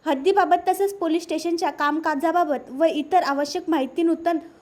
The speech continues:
पोलीस अधीक्षकांना अवगत करून दिली. आढावा बैठकीदरम्यान महिलांच्या सुरक्षेला प्राधान्य, महिला विरुद्ध अपराध करणाऱ्या चो-,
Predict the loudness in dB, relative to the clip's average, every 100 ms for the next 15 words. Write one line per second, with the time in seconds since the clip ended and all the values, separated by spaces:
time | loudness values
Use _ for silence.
0 | _ -4 0 2 0 -2 -2 -2 -2 -2
1 | 0 0 0 -2 0 0 -2 0 0 2
2 | 0 -2 -4 -8 _ _ -2 0 4 4
3 | 4 0 -2 -4 0 2 2 -2 -2 -2
4 | 0 0 -2 -2 -2 -4 -2 -2 0 0
5 | 0 0 0 0 -2 -6 -18 _ -2 0
6 | 2 2 2 0 2 2 2 0 -2 -2
7 | -2 0 0 0 0